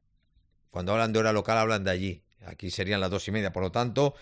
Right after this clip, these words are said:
el partido contra el Cincinnati es el día veintiocho de julio a las siete de la tarde,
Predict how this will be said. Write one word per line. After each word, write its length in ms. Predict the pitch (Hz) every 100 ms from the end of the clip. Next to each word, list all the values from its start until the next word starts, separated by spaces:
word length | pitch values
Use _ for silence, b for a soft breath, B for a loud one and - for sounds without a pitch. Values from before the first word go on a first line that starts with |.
| b b b -
el 200 | 120 113
partido 760 | 120 113 - 143 147 143 139
contra 540 | 110 139 123 135 135 131
el 300 | 131 127 120
Cincinnati 920 | - 127 - 127 156 156 156 185 220 - - - _ - -
es 260 | 120 135 -
el 140 | 117
día 200 | 104 147 156
veintiocho 560 | 147 127 139 151 143
de 80 | 131
julio 460 | - 160 170 175 -
a 100 | 107
las 140 | 110
siete 340 | - 143 151 147
de 80 | 139
la 160 | 135
tarde, 540 | - 151 151 175 190